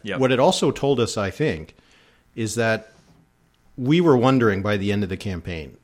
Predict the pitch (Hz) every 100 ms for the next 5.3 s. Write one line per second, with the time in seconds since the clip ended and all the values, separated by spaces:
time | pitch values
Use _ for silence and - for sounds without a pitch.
0 | - 101 113 127 139 127 104 - 104 -
1 | 95 90 90 92 - - _ - 95 113
2 | 110 98 95 98 85 82 69 - - 110
3 | 110 110 107 107 107 - 123 107 98 95
4 | - 113 101 98 110 120 135 135 123 107
5 | 113 113